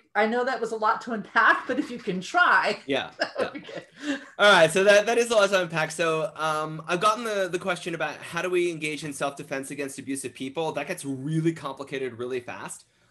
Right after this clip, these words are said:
Speaker 2: I'm going to provide a couple of basic tips, but I wanna be very clear that these tips are not always going to work. They depend on context.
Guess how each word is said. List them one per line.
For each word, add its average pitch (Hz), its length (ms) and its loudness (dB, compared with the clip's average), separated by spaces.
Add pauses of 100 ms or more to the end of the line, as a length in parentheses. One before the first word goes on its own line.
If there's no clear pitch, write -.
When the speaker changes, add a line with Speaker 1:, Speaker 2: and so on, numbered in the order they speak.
(140)
Speaker 2:
I'm 170 100 0
going 190 240 0
to 269 80 -8
provide 165 720 -4
a - 60 -12 (100)
couple 170 380 -6
of 175 80 -6
basic 147 340 -8
tips, 147 240 -10
but 147 140 -4
I 139 40 -2
wanna 139 200 -4
be 139 100 -6
very 135 280 -4
clear 139 420 -4
that 165 160 -10
these 127 160 -12
tips 135 260 -12
are 131 40 -8
not 131 260 -4
always 135 200 -2
going 131 200 -6
to 123 40 -6
work. 127 220 -10
They 143 100 -8
depend 127 280 -14
on 117 100 -12
context. 123 600 -14